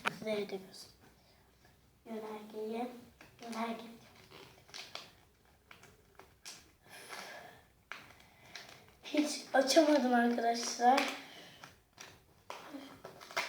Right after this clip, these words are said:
Yırtılıyor. Neyse, göstermeme gerek yok. Zaten yönerge. Evet, şimdi işimizi hemen çıkartalım.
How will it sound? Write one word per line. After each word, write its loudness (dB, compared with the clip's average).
Yırtılıyor. -10
Neyse, 0
göstermeme 0
gerek 0
yok. -16
Zaten -2
yönerge. -4
Evet, 2
şimdi -2
işimizi -4
hemen 2
çıkartalım. 2